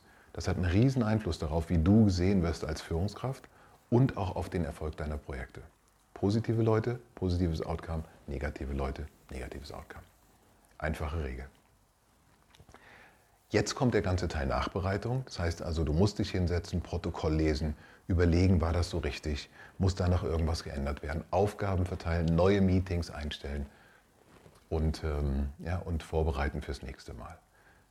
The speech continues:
Das ist es eigentlich. Da gibt's natürlich noch viel mehr zu, zu sagen. In allen von diesen Stufen gibt's noch viel mehr zu, zu sagen. Aber das ist mal ein grober Ablauf. Vielleicht kann dir der helfen. Wie machst du Meeting? Wenn du einen Ablauf haben willst von mir,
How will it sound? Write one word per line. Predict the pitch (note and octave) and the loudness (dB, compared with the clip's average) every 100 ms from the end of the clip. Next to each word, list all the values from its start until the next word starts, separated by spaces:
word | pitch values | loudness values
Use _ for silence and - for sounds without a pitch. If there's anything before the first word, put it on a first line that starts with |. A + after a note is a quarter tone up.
| _ _ _ - _ _ _ _ | _ _ _ -20 _ _ _ _
Das | - - | -8 -2
ist | A#2+ | -2
es | B2+ | -2
eigentlich. | - F#2+ C#2 F2 - _ _ _ _ _ _ - _ _ _ | -6 -8 -8 -10 -14 _ _ _ _ _ _ -20 _ _ _
Da | F2+ | 2
gibt's | F#2+ G#2 | 4 4
natürlich | G2 G2+ F#2 | 4 4 4
noch | F2+ | 2
viel | - - B2 A#2 | 0 6 8 8
mehr | G#2 G2+ | 6 2
zu, | G#2 | 2
zu | G2 F2 | 0 0
sagen. | F#2 F#2+ F#2 E2 | -2 -2 0 0
In | E2 - | -2 -2
allen | - A2 A#2+ A2+ G#2+ | 2 6 6 6 2
von | G#2 F2+ E2+ | 0 -2 2
diesen | F2+ F2 | 2 2
Stufen | - G2+ A2+ - C#2 | 0 2 0 0 -6
gibt's | C#2+ - | -6 -8
noch | C#2 | -12
viel | - C2 | -8 -8
mehr | B1+ C2+ | -6 -6
zu, | D2 | -8
zu | - | -6
sagen. | C2+ C#2+ E2+ - - - | -6 -4 -6 -8 -18 -10
Aber | E2 | -2
das | F2+ F#2 | 2 2
ist | F2 | 2
mal | D#2+ | 0
ein | D#2+ | 0
grober | D2+ F2+ A2+ D#2+ | 2 2 2 0
Ablauf. | - F2 F2+ F#2+ F#2+ - - - _ | -2 -2 -2 -4 -8 -20 -20 -20 _
Vielleicht | - E2+ F2 | -6 -4 -2
kann | - F2+ | 0 0
dir | E2+ | 0
der | D2 | 0
helfen. | D#2 D#2+ G2+ A2 - - - | 0 -2 -4 -6 -12 -14 -6
Wie | D#2 G2 A#2+ B2+ C3+ - - | 2 4 6 4 -2 -10 -4
machst | E2+ F#2 F#2 - - | 0 0 0 -4 -2
du | |
Meeting? | F2 E2+ D#2 D2 C2+ | 2 2 0 -4 0
Wenn | F#2 | 4
du | G2 | 4
einen | - F#2+ G2 G2 | 4 4 4 2
Ablauf | A#2 - A2 G2+ G2 - | -2 -4 -2 0 -2 -2
haben | E2+ F#2+ D#2+ | -2 0 0
willst | C#2+ - | -2 -8
von | D2+ C#2 | -8 -6
mir, | C2+ C2+ | -6 -6